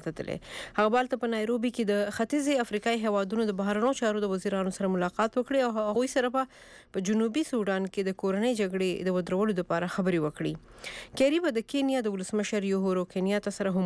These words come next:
ملاقات وکړي. د امریکا د بهرنیو چارو د وزارت لوړپوړي چارواکي د کیری د دغه سفر په هکله وویل چې د جنوبي سوډان خلک د ډېر وخت راهیسې جنګونو ځپلي دي. اوس په کار ده چې د هغوی ځورېدل ختم شي. په جنوبي سوډان کې د دوه زره یولسم کال را په دې خوا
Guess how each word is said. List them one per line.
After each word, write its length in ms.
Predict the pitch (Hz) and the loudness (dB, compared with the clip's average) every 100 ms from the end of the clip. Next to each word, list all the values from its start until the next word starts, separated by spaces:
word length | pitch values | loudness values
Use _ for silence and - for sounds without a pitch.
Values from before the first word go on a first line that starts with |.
| 170 | 2
ملاقات 420 | 160 160 156 - | 0 0 -2 -2
وکړي. 260 | 165 165 151 - - - - | -4 -4 -6 -6 -14 -10 0
د 120 | 208 | 2
امریکا 280 | 233 240 262 247 | 4 2 0 0
د 80 | 226 | 0
بهرنیو 320 | 240 233 254 254 | 0 0 -2 0
چارو 220 | 233 226 214 | -2 0 -2
د 80 | 196 | 0
وزارت 340 | 202 214 - | 0 0 -2
لوړپوړي 380 | 208 - 214 202 | -2 -2 -2 0
چارواکي 440 | 202 190 202 208 190 | 0 0 0 -2 -2
د 80 | 196 | 0
کیری 220 | 202 202 | 0 2
د 100 | 190 | 0
دغه 160 | 190 190 | 0 -2
سفر 260 | 185 202 196 | -2 -2 -2
په 100 | 185 | -2
هکله 220 | 190 202 | 0 0
وویل 200 | 196 190 - | 2 0 0
چې 560 | 254 262 - - - 190 | 0 0 -6 -16 -4 0
د 100 | 208 | 2
جنوبي 300 | 247 277 330 320 | 4 2 0 0
سوډان 300 | 247 240 226 | 0 0 -2
خلک 240 | 233 208 190 | -4 -2 0
د 120 | 220 | 0
ډېر 140 | 208 208 | 0 -2
وخت 200 | - 196 | -2 0
راهیسې 340 | 196 190 202 | 0 -2 0
جنګونو 340 | 190 185 185 180 | 0 0 0 0
ځپلي 280 | 170 175 165 156 | 0 0 0 -2
دي. 100 | 165 - - - | -4 -10 -16 -2
اوس 180 | 202 190 190 | -2 0 -4
په 80 | - | -2
کار 120 | 196 | -2
ده 80 | 185 185 | -2 -2
چې 120 | 185 | 0
د 60 | 185 | 0
هغوی 260 | 180 185 185 | 0 0 0
ځورېدل 400 | 180 180 185 185 | 0 0 -2 -2
ختم 280 | - 175 160 - | -2 0 0 0
شي. 160 | - 170 - - - | -2 -4 -8 -14 0
په 140 | 208 208 | 2 4
جنوبي 300 | 233 247 285 262 | 2 2 -2 -2
سوډان 300 | 233 233 226 | 0 0 -2
کې 80 | 233 208 | -2 0
د 280 | 202 - 202 | 0 -2 -2
دوه 120 | 269 226 | 0 2
زره 180 | 185 185 | 0 0
یولسم 340 | 180 185 240 220 | 0 0 0 0
کال 80 | 208 | 0
را 140 | 190 180 | 0 -2
په 60 | 185 | 0
دې 120 | 196 | -2
خوا 100 | - | -2